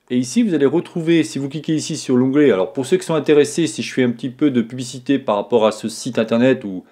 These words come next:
Blender deux cent dix-neuf, vous retrouvez quand même pas mal de choses intéressantes, en l'occurrence des livres. Vous voyez, pas mal de livres intéressants qui m'ont permis d'apprendre beaucoup de choses sur Blender, et que je sais que je connais pas encore grand chose, mais vous apprenez déjà pas mal de trucs intéressants. Au niveau des vidéos, en fin de compte, c'est ici que vous allez pouvoir récupérer ce fameux fichier.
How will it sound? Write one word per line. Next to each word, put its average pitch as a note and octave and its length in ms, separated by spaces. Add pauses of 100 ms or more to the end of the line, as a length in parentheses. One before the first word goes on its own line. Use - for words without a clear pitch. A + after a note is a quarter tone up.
(240)
Blender A2 280
deux B2 100
cent B2 180
dix-neuf, C3 360 (420)
vous C#3+ 160
retrouvez E3+ 380
quand D#3 80
même C#3+ 180
pas D#3 160
mal D3+ 140
de D3 60
choses C3 120
intéressantes, B2+ 480
en B2 60
l'occurrence C3+ 400
des A#2+ 120
livres. B2 460
Vous - 80
voyez, B2+ 220
pas - 260
mal F#3+ 160
de F3+ 80
livres F3 220
intéressants C#3+ 580
qui - 160
m'ont B2 180
permis C3+ 360
d'apprendre A#2+ 560
beaucoup B2+ 240
de C#3+ 80
choses D3+ 160
sur C#3 120
Blender, B2 420 (180)
et F#2+ 80
que G2 100
je A#2 80
sais A#2 160
que B2 80
je - 60
connais A2 180
pas B2 120
encore A#2+ 240
grand A2 160
chose, E3+ 320 (680)
mais C#3 100
vous D3 160
apprenez D#3 260
déjà D#3+ 200
pas E3 100
mal D#3+ 140
de D3 40
trucs F3+ 220
intéressants. C3+ 580 (320)
Au C3 60
niveau A3 220
des A3+ 100
vidéos, G#3 340
en G#3+ 60
fin E3+ 140
de - 40
compte, A3+ 160
c'est E3+ 220
ici F#3 320
que D3+ 60
vous C#3 100
allez D3 80
pouvoir D3+ 300
récupérer D3+ 460
ce E3 120
fameux C#3+ 280
fichier. D3 600